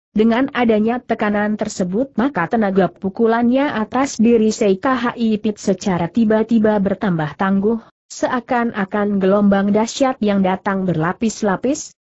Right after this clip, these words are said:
dengan hebatnya langsung mendesak ke muka. Haruslah diketahui, Kili Soat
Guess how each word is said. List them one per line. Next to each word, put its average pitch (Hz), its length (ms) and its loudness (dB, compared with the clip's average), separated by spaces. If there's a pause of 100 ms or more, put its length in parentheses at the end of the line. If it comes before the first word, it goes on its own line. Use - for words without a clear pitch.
dengan 214 400 2
hebatnya 180 560 0
langsung 214 480 2
mendesak 196 480 0
ke 202 160 0
muka. 165 320 -2 (400)
Haruslah 240 560 0
diketahui, 208 800 0 (240)
Kili 170 240 0
Soat 196 400 -4